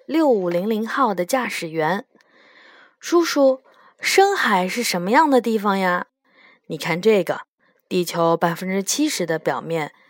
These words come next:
被海洋覆盖，这些海洋几乎都是深海。是吗？从来没有听说过。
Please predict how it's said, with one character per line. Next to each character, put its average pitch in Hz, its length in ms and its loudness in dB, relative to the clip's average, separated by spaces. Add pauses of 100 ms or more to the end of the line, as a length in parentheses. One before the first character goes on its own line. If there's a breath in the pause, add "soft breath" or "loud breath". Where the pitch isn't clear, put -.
(160 soft breath)
被 170 240 2
海 - 300 -4
洋 139 220 -10
覆 220 220 0
盖， 165 220 -4 (500 loud breath)
这 190 160 0
些 202 160 0
海 170 280 0
洋 165 360 2 (300 soft breath)
几 208 180 2
乎 226 260 4
都 320 220 4
是 254 160 -2
深 180 260 0
海。 - 380 -6 (720 soft breath)
是 - 240 -2
吗？ 330 300 2 (340)
从 214 240 0
来 359 160 4
没 208 160 2
有 185 160 4
听 196 220 -4
说 185 200 2
过。 180 260 0